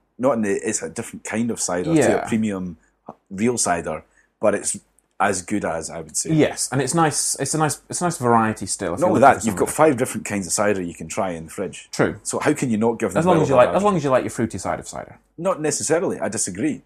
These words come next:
Speaker 1: Because you've got Recorder Leg, which is, yes, I agree, is fruity.
Speaker 2: Fruity.
Speaker 1: Fruity juice. Bit fizzy.
Speaker 2: Yeah.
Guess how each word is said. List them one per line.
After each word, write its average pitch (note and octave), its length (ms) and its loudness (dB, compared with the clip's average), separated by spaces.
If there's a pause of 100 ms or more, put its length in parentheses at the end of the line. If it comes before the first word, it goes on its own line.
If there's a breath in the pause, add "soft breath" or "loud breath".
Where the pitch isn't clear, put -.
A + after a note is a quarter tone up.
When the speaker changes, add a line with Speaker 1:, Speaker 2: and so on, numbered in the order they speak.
(500)
Speaker 1:
Because A#2 460 2
you've A#2 180 -6
got A#2+ 340 2
Recorder C3 380 4
Leg, F2 260 -2
which - 180 -8
is, G2 200 -4
yes, F#2+ 300 -2
I F2+ 60 -4
agree, F2+ 200 -6
is F2+ 80 -6
fruity. A2+ 300 -4
Speaker 2:
Fruity. G2 280 -2 (260)
Speaker 1:
Fruity G2+ 360 -4
juice. F2+ 460 -6 (680)
Bit G2+ 180 -2
fizzy. G2+ 380 -4 (100)
Speaker 2:
Yeah. G2+ 240 -2